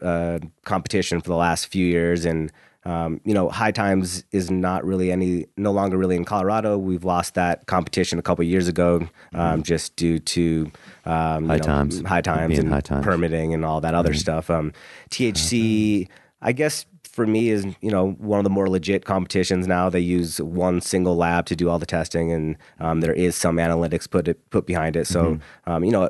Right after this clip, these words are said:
Speaker 1: for us, it feels good to kinda participate in some of those. We don't do every single one every year, but, uh, we did just participate in the Grow Off, uh, this past spring, um, and pull, pull two second places, uh, for yield and for terpenes.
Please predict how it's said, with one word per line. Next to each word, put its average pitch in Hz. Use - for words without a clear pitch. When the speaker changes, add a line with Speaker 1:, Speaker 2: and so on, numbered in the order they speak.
Speaker 1:
for 101
us, 95
it 85
feels 90
good 85
to 85
kinda 87
participate 85
in 80
some 85
of 78
those. 82
We 110
don't 104
do 95
every 95
single 90
one 87
every 85
year, 85
but, 80
uh, 82
we 85
did 101
just 95
participate 87
in 85
the 82
Grow 85
Off, 82
uh, 82
this -
past 85
spring, 85
um, 80
and 80
pull, 85
pull 98
two 98
second 82
places, 85
uh, 80
for 80
yield 87
and 78
for 80
terpenes. 95